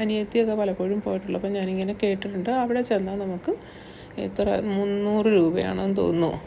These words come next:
കറക്റ്റായിട്ട് എനിക്ക് ഓർമ്മയില്ല. അരി, ചൂട്ട്, കൊതുമ്പ്, നമ്മുടെ ആവശ്യത്തിനുള്ള വിറക് നമുക്ക് അവിടെ നിന്ന് എടുക്കാം. ഇതുപോലെ സാധനങ്ങൾ, പൊങ്കാലയ്ക്ക് വേണ്ടുന്ന സാധനങ്ങളെല്ലാം ഒരു കിറ്റായിട്ട് തന്നെ വെച്ചിട്ടുണ്ട്. അങ്ങനെ അരി ഞങ്ങൾ ഷെയർ ചെയ്തു. ശർക്കര, എല്ലാ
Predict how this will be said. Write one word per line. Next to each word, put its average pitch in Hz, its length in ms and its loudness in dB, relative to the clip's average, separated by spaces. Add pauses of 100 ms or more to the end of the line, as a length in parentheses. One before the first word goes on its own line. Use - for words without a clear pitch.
(120)
കറക്റ്റായിട്ട് 202 420 0
എനിക്ക് 240 240 2
ഓർമ്മയില്ല. 190 540 2 (580)
അരി, 196 320 2
ചൂട്ട്, 190 340 -2 (100)
കൊതുമ്പ്, 190 320 -2
നമ്മുടെ 226 260 2 (140)
ആവശ്യത്തിനുള്ള 196 680 -2 (260)
വിറക് 190 320 2 (100)
നമുക്ക് 190 240 -2
അവിടെ 175 200 -2
നിന്ന് 175 100 -2
എടുക്കാം. 160 300 0 (520)
ഇതുപോലെ 220 440 2 (120)
സാധനങ്ങൾ, 190 420 -2
പൊങ്കാലയ്ക്ക് 180 420 -2
വേണ്ടുന്ന 175 240 0 (100)
സാധനങ്ങളെല്ലാം 180 680 0
ഒരു 285 140 -4
കിറ്റായിട്ട് 185 460 2
തന്നെ 147 160 0
വെച്ചിട്ടുണ്ട്. 165 440 -4 (520)
അങ്ങനെ 185 320 -2 (480)
അരി 214 320 6
ഞങ്ങൾ 190 280 2 (140)
ഷെയർ 196 240 4
ചെയ്തു. 180 300 2
ശർക്കര, 196 500 0
എല്ലാ 202 500 2